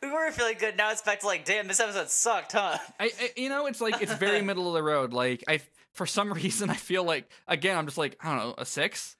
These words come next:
Speaker 2: But, like, I, we don't put numbers on these episodes, and I don't wanna start.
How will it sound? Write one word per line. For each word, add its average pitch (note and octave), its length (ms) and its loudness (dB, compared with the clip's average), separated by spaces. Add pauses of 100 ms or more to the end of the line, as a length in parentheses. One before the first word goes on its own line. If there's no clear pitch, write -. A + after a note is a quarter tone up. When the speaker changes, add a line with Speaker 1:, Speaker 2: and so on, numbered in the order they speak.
(240)
Speaker 2:
But, C#3+ 160 0
like, B2+ 380 0
I, C#3 160 0
we C3+ 120 -4
don't E3+ 220 -4
put F3+ 140 0
numbers D#3 340 -2
on C3 80 -2
these B2+ 160 -2
episodes, C3+ 340 -4
and B2 60 0
I A#2+ 40 2
don't D3+ 100 0
wanna A#2+ 180 -2
start. A#2+ 420 0